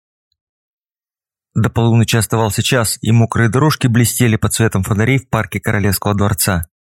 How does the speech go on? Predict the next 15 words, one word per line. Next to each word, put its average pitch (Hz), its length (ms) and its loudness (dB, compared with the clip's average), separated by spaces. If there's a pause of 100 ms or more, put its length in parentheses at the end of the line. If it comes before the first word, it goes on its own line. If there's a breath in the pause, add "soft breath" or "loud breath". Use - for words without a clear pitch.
(1040)
Харри 160 320 0
был 135 180 2
в 110 60 -2
состоянии 123 500 2
приятного 110 540 0
онемения, 110 600 2 (760)
а 131 100 0
реальность 156 420 2
вокруг 135 320 0
была 117 360 0
соответствующим 123 800 0
образом 117 440 0
искажена. 104 680 0 (760)
Словом, 113 460 0
он 135 300 2